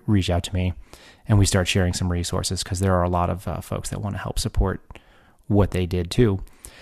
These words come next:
The memo that was actually shown was not my memo.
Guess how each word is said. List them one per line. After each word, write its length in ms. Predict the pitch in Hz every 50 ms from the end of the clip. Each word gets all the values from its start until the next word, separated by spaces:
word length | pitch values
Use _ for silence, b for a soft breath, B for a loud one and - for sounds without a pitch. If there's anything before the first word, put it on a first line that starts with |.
| B B B B B
The 120 | 107 120
memo 320 | 113 117 131 156 160 147 123
that 120 | 117 110
was 120 | 107 101
actually 280 | 110 104 104 - - 101
shown 760 | - - - 123 120 110 98 92 90 85 82 87 90 - - _ _ _ _ _ _ _ _ _ _ _ -
was 180 | 117 110 107
not 220 | 104 113 113 95 98
my 140 | 98 92 90
memo. 420 | 90 85 65 53 50 60 -